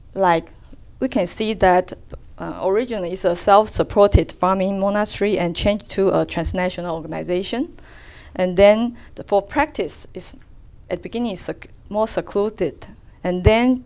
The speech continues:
become like acti-, acti-, active participation in the social engagement. And then for the governance,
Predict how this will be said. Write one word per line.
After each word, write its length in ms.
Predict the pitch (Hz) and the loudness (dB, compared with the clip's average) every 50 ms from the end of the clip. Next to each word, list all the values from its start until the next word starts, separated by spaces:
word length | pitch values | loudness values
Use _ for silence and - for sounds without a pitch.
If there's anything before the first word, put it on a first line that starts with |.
| - | -8
become 400 | - 180 180 - 208 190 196 202 | -10 -10 -6 -2 -2 -2 -2 -2
like 240 | 196 185 180 175 - | -4 -4 -4 -4 -4
acti-, 260 | 190 180 - - - - - | -6 -8 -10 -12 -16 -10 -8
acti-, 440 | - 190 185 - - - 240 - - - | -8 -8 -4 2 4 4 4 2 0 -2
active 420 | - 247 254 254 - - - - - | 0 0 0 0 0 -2 -2 -4 -6
participation 880 | - 180 180 - 214 - - 190 - - 233 208 - - - 190 180 | -6 -6 -6 -4 -6 -8 -8 -8 -8 -4 -2 -2 -2 0 -2 -2 -2
in 160 | - - 160 160 | -2 -4 -6 -6
the 100 | 160 165 | -6 -4
social 340 | - - 185 190 - 196 | -2 0 -2 0 0 0
engagement. 800 | 190 175 151 - 170 175 160 - - - - - - - - - - - - - - - - - - - - - - - - - - - - _ | -2 -2 -4 -4 -6 -6 -6 -8 -10 -12 -12 -12 -12 -16 -16 -18 -18 -20 -20 -20 -20 -20 -20 -20 -20 -20 -20 -20 -20 -20 -20 -20 -20 -20 -14 _
And 240 | - 196 190 190 175 | -2 -2 -2 0 0
then 340 | 226 226 247 262 262 226 - | 0 2 2 2 0 -2 -4
for 240 | - - 220 220 214 | -6 -4 -2 0 0
the 80 | 196 | 0
governance, 760 | 190 - 202 226 240 240 190 175 165 - 139 135 - - - | -2 0 0 -2 -2 -2 -6 -8 -8 -10 -10 -12 -14 -18 -20